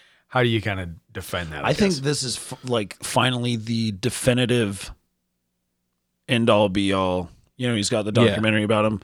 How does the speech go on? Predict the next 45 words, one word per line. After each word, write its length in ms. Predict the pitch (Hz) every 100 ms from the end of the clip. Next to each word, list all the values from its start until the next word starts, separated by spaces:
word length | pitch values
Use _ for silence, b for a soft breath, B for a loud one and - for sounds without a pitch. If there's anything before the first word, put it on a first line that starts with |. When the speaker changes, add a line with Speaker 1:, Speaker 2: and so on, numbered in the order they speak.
| B
Speaker 1:
Mm-hmm. 240 | 98 101 101 -
Speaker 2:
Here's 260 | - 127 120
my 140 | 139
autobiography. 800 | 123 120 110 110 107 104 101 110
Here's 420 | 95 - 123 117
the 80 | 117
book. 360 | 107 110 - - _ -
Speaker 1:
Everything's 340 | 117 113 113
in 80 | 120
a 40 | 120
basket. 300 | 117 123 120
Speaker 2:
Everything 480 | 131 117 123 127
is 240 | 120 110 -
in 160 | 123 117
here. 320 | 90 110 95
If 160 | 87 -
you 160 | 107 107
have 160 | 113
a 40 | 117
question, 640 | - 117 101 - 104 104
reference 460 | 101 95 - 98 -
this 140 | 120
book. 400 | - 107 101 - -
Speaker 3:
Yeah, 240 | 101 104
leave 260 | 92 98 98
me 120 | 107
the 100 | 110
fuck 200 | - 117
Speaker 2:
Like, 180 | 120 113
Speaker 3:
alone. 260 | 107 110 -
Speaker 2:
I'm 220 | 113 107 104
done. 320 | 113 117 98
Like, 240 | 92 90
leave 240 | 95 104 107
me 180 | 107 107 -
to 380 | - 110 98 90 _
do, 360 | - 117 113 113
Speaker 1:
Yeah. 160 | 104 87
Speaker 2:
live 260 | 117 120 110
my 140 | 107
life. 360 | 92 101 101 90
Speaker 3:
I 60 | 117
Speaker 1:
Could 100 | 175
Speaker 3:
think, 120 |
Speaker 1:
be. 80 | 135